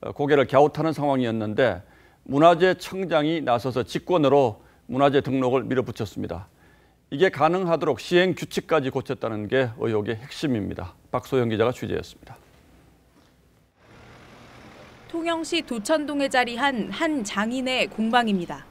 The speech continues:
Speaker 2: 이 공방은 도로 건설 계획으로 한때 철거 위기에 몰렸습니다.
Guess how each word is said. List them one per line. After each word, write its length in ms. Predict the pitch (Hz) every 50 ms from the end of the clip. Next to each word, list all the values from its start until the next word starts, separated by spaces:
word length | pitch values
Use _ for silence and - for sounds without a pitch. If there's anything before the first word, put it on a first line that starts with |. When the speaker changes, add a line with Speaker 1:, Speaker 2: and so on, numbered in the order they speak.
| - - - - - - - - - - - - - - - - - - -
Speaker 2:
이 100 | 226 233
공방은 640 | 196 226 220 226 233 247 240 269 311 285 196 147 170
도로 280 | - - 247 277 320 311
건설 340 | 311 302 294 277 302 285 269
계획으로 720 | 269 269 254 254 262 240 220 226 247 277 269 208 127 -
한때 520 | 196 - 330 320 294 - 294 294 277 226
철거 420 | 202 - - - 370 359 359 349 320
위기에 440 | 302 269 247 208 220 233 233 226 202
몰렸습니다. 720 | 170 202 220 233 233 202 - - 190 175 170 151 139 -